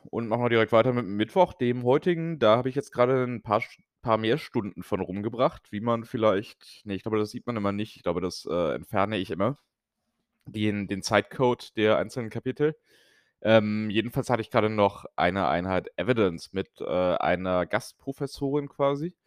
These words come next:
die eigentlich für Criminal Procedure zuständig ist, aber uns heute so ein bisschen was über die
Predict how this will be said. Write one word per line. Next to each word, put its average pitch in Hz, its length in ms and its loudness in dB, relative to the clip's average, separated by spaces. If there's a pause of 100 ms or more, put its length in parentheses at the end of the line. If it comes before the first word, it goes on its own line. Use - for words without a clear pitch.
(460)
die 101 360 0
eigentlich 90 400 -2
für 101 840 2 (200)
Criminal 101 460 -4
Procedure 113 540 -4
zuständig 156 540 -8
ist, - 360 -8
aber 104 340 2
uns 90 200 -8
heute 95 280 -2
so 95 80 -4
ein 92 120 -6
bisschen 92 260 -10
was 95 140 -6
über 95 200 -2
die 90 380 -2